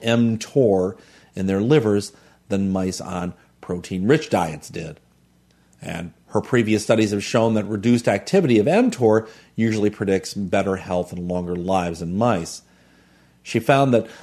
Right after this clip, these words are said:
not only did high-protein diets cause an increase in M tor activity,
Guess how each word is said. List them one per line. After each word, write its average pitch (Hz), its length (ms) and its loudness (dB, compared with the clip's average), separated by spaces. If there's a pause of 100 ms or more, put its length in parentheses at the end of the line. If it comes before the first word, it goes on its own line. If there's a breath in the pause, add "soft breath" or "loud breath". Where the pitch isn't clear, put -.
(200 loud breath)
not 117 180 4
only 165 280 6
did 120 160 4
high-protein 123 760 2
diets 120 380 4
cause 104 280 0
an 107 80 0
increase 143 500 2
in 92 80 -4
M 90 140 -4
tor 92 300 -6
activity, 90 560 -6